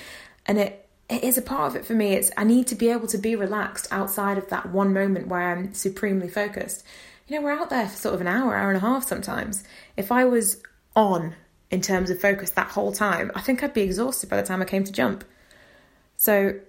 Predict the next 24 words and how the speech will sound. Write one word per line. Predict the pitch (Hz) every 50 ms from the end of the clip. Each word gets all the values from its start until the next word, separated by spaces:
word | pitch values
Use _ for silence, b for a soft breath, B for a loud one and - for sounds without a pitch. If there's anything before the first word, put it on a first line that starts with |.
| _ _ -
the | 202
focus | 196 - 262 277 262 - 233 196
is | 190
absolutely | 226 247 247 240 - 214 208 208 - -
there | 185 196 196 185 175
when | 180
it | 175 -
needs | 185 190 190 196
to | - -
be. | - - - - - - - b b b b b b _
Um, | - - 170 170 175 180 175 -
but | 180 - -
I, | - 196 196 - - _ - -
I've | 190 190 -
gotten | 233 208 208
to | 196 190
the | 196
point | 196 - 208 202 180
where | 185 180
I | 180
understand | 190 202 190 190 - 196 196 208
myself | 202 185 180 - 180 175 175 -
enough | 175 180 175 170 165 - -
that | 165 170 165 - - b